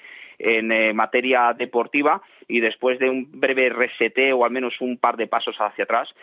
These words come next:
llega o va a comenzar muy, muy en breve la era de Vladimir Guerrero.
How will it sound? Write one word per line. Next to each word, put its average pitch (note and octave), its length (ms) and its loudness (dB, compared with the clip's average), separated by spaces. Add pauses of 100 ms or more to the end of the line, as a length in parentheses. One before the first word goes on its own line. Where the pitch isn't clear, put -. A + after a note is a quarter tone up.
(160)
llega A#2 520 2
o G#2+ 220 0
va A#2+ 100 4
a A#2+ 100 -6
comenzar A#2 540 -2 (140)
muy, E3+ 340 0
muy B2+ 320 0
en G#2 140 -2
breve A2 340 0 (220)
la G2 220 2
era A2 180 2
de A#2 100 -2
Vladimir F#2 380 -4
Guerrero. F#2+ 320 -4